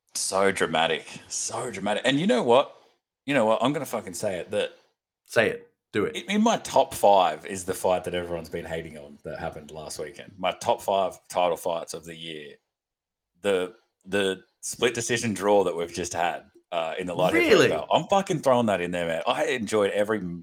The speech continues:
Speaker 1: fucking second of that fight. I thought it was, every ounce of M M A was in it,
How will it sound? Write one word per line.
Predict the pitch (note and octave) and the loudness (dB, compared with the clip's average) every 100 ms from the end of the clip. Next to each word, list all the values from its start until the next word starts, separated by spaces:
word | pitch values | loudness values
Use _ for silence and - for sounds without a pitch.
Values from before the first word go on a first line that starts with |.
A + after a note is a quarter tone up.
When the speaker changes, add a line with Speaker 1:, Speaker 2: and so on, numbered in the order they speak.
| _ - B2+ | _ -20 -14
Speaker 1:
fucking | B2 A#2+ C3+ A2 | -12 -8 -6 -4
second | - F#2+ G2+ | -2 -4 -4
of | F2 | -8
that | E2 D#2+ | -8 -8
fight. | - D2+ - - | -8 -10 -10 -8
I | - | -6
thought | B2+ A#2+ | -4 -2
it | |
was, | G#2 F#2 F2 _ _ _ _ _ _ _ _ _ _ - | -4 -6 -10 _ _ _ _ _ _ _ _ _ _ -2
every | A2 A2+ B2+ G#2+ | -2 2 0 0
ounce | G2 G#2 G2+ - | 0 0 -2 -2
of | E2+ F2 E2+ | -4 -2 -2
M | F#2+ | 0
M | F#2+ F2 | 0 2
A | F2 E2+ E2 D#2 | 0 0 -4 -6
was | D#2+ - | -10 -6
in | F2+ | -8
it, | D#2 | -8